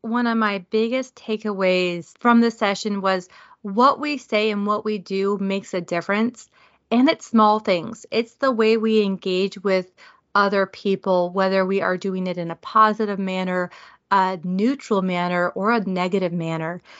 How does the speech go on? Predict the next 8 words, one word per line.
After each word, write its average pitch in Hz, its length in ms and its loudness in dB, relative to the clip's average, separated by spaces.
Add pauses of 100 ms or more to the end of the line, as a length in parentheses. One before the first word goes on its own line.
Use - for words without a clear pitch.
(300)
And 202 520 2 (140)
when 226 240 2
I 262 200 4
really 233 500 0
thought 196 380 0
back 190 360 0
to 185 540 -4 (340)
just 233 400 -2